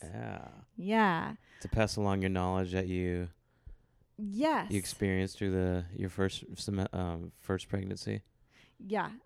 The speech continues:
Speaker 2: absolutely. Um, I think I, it was be-, uh, really beneficial for me to have had a yoga practice before pregnancy,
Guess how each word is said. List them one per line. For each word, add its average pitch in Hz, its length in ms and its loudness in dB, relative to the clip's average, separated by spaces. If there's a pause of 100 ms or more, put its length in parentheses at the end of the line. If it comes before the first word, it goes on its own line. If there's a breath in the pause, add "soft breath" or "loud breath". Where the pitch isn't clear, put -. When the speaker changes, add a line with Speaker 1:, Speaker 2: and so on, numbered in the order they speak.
Speaker 2:
absolutely. 196 1000 -4
Um, 185 560 -6 (800)
I 202 60 -4 (100)
think 202 320 -2
I, 185 320 2 (420)
it 196 60 -2
was 190 180 0
be-, 185 120 -2 (100)
uh, 165 100 -6 (240)
really 220 300 4
beneficial 175 720 -4
for 180 140 -4
me 170 340 -8 (400 soft breath)
to 180 640 0 (720)
have 202 240 0
had 190 260 -2
a 185 40 0
yoga 180 320 0
practice 180 460 -6
before 196 340 -2
pregnancy, 175 760 -6